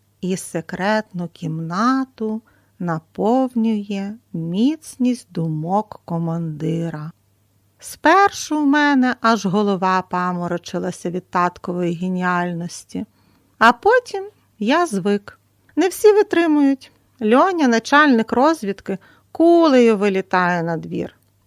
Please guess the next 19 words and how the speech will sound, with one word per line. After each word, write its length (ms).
А 160
я 300
з 80
татусем 680
тверді 460
горішки. 600
У 160
клубках 640
диму 540
ми 140
розробляємо 720
операції 800
по 160
знищенню 640
сідерів. 640
Саме 540
я, 460
Грім 420
Комбатович, 1120